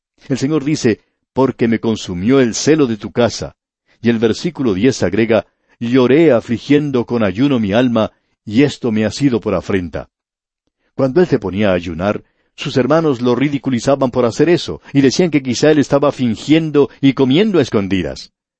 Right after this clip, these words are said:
Luego él dice algo más, aquí en el versículo once. "Puse además cilicio por mi vestido, y vine a hacerles por proverbio". ¿Y sabe usted lo que era ese proverbio? De que él era un hijo ilegítimo.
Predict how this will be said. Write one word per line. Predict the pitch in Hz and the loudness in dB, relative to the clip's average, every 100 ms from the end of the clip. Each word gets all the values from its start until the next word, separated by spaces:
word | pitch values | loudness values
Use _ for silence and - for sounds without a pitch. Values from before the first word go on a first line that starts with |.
| _ _ _ _ _ - | _ _ _ _ _ -4
Luego | 160 175 143 | 2 4 4
él | |
dice | 139 - | 2 0
algo | 120 113 85 | -2 -2 -4
más, | 76 - | -6 -6
aquí | 190 | 0
en | 131 | 0
el | 113 | 2
versículo | 98 - 135 123 110 | -2 -4 -6 -2 -2
once. | 101 82 71 _ _ _ _ _ _ | -2 -6 -14 _ _ _ _ _ _
"Puse | 139 - 123 | -4 0 0
además | 98 92 113 110 _ | 0 0 -2 -2 _
cilicio | - 113 113 160 - 123 110 | -2 -2 0 -4 -2 -2 0
por | 123 113 | -2 0
mi | 107 | -2
vestido, | 90 - 143 131 104 87 _ _ | -2 -4 -6 0 -2 -2 _ _
y | - 120 | -4 0
vine | 123 160 123 | 2 2 2
a | |
hacerles | 92 135 139 127 113 - | 2 2 2 2 -2 0
por | 117 92 | -4 -2
proverbio". | 104 90 98 78 73 - _ _ _ _ _ _ _ _ _ _ | -4 0 -2 -4 -12 -16 _ _ _ _ _ _ _ _ _ _
¿Y | - | -2
sabe | 165 | 0
usted | 147 147 139 | 2 0 -2
lo | 113 | -2
que | 95 113 | 2 2
era | 117 | 2
ese | 104 123 | 0 -2
proverbio? | 113 107 131 147 147 _ _ _ _ _ _ | -2 -2 -2 -4 -10 _ _ _ _ _ _
De | - 135 | -4 0
que | 139 156 | 2 4
él | |
era | 143 135 | 4 2
un | 117 | 2
hijo | 131 - 123 | 0 0 -2
ilegítimo. | 104 85 - 185 - 78 60 | -2 -6 -4 -6 -4 -12 -14